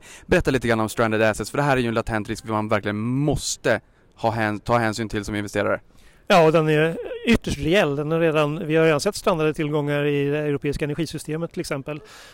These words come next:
Speaker 2: där man har gjort stora investeringar i brunkol eller stenkol eller andra fossila källor som sen visar sig vara i princip värdelösa. Eh, och det är,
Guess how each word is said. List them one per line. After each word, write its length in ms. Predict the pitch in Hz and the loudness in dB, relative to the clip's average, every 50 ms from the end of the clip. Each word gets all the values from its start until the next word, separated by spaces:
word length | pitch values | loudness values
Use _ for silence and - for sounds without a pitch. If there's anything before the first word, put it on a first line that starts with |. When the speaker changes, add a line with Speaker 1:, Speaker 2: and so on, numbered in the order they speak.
| - _ | -10 _
Speaker 2:
där 100 | 156 143 | -4 -2
man 120 | 143 143 | -2 0
har 80 | 143 147 | 0 0
gjort 100 | 143 - | 0 -2
stora 320 | - - 180 151 139 147 | 2 2 2 4 4 2
investeringar 680 | 156 175 175 - - 160 156 151 151 151 151 151 147 147 | 0 -2 -2 -2 0 2 2 2 2 0 0 0 0 2
i 300 | 147 147 147 143 143 151 | 2 2 0 0 -2 -2
brunkol 680 | 156 147 - 190 170 156 - - 170 160 165 165 160 160 | 0 2 4 4 4 2 0 2 4 4 6 4 4 4
eller 640 | 160 156 151 156 156 156 151 151 147 151 151 151 147 | 2 2 2 2 4 4 2 2 2 2 2 2 2
stenkol 640 | - - 175 156 147 139 - 156 151 151 156 151 147 | 2 0 0 0 0 0 2 2 4 4 4 2 2
eller 180 | 147 147 151 147 | 0 2 2 2
andra 220 | 147 143 143 143 | 0 0 -2 -4
fossila 340 | 160 156 - - 151 151 156 | -6 -6 -4 -4 -4 -4 -2
källor 340 | - 175 151 143 143 143 - - - - - - | 0 0 0 2 0 -2 -2 -4 -12 -20 -18 -8
som 160 | - 226 202 | -4 -4 0
sen 160 | 175 175 160 | 0 0 0
visar 220 | 160 143 - 160 139 | 0 -2 -2 -4 -2
sig 160 | - 156 143 | -2 -2 0
vara 240 | 139 147 139 139 139 | 2 0 2 0 -2
i 40 | |
princip 240 | - - 127 139 123 | -4 -4 -6 -4 0
värdelösa. 520 | 143 143 127 135 143 - - - 160 165 - - - - - - - - | 0 0 0 0 0 0 0 -2 -4 -8 -8 -14 -20 -20 -20 -20 -12 -6
Eh, 280 | - 160 147 143 143 147 | -2 -2 0 0 0 -2
och 380 | - 240 175 151 - - - 208 156 | -2 -2 -2 -4 -4 -6 -8 -8 -4
det 260 | 135 160 151 170 185 | -2 0 2 2 2
är, 220 | 180 185 170 151 | 2 2 0 -2